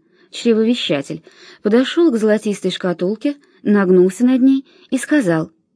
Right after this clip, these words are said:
"Нет, Рия, тут у нас серьезное дело, попозже. А теперь успокойся и помолчи. Будь славной девочкой".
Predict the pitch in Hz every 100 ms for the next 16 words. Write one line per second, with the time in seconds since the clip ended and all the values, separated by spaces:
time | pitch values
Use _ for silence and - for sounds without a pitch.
0 | _ _ _ _ - - 196 151 147 165
1 | 151 - _ _ _ _ - 277 190 180
2 | - 180 170 185 180 135 135 131 151 _
3 | _ _ 302 302 147 147 147 - _ _
4 | _ _ _ - 196 175 196 190 175 165
5 | - - 202 240 233 - 143 147 147 151
6 | - 165 - _ _ _ - 220 294 -
7 | 180 202 165 135 143 143 - - -